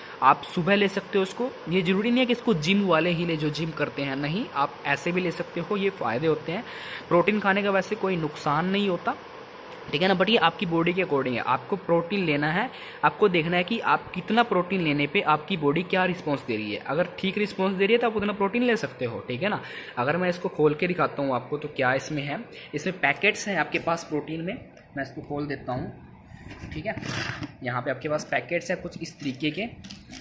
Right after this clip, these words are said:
ठीक है। ये आपको पैकेट्स मिलेंगे, ये आपको तैंतीस ग्राम का पैकेट मिलेगा। आपको क्या करना है, इसमें से आधा पैकेट लेना है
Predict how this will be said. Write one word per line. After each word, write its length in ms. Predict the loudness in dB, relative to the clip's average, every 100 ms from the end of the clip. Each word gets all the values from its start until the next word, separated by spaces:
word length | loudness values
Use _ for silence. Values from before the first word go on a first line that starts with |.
| -12 -8
ठीक 120 | -6
है। 80 | -8 -10 -16 -2
ये 60 | 0
आपको 200 | 0 2
पैकेट्स 480 | 4 4 2 -2 -2
मिलेंगे, 260 | 0 2
ये 60 | 4
आपको 260 | 2 0
तैंतीस 560 | -8 -2 -2 0 -2 0
ग्राम 200 | 4 6
का 100 | 4
पैकेट 340 | 2 4 2 0
मिलेगा। 360 | 2 2 0 -6 -20 -8 -2
आपको 220 | 0 0
क्या 180 | 4 4
करना 240 | 6 4
है, 80 | 4 2
इसमें 260 | 0 0
से 200 | 2 4
आधा 280 | 6 8 6
पैकेट 360 | 6 4 2 0
लेना 240 | 2 2
है 160 | 2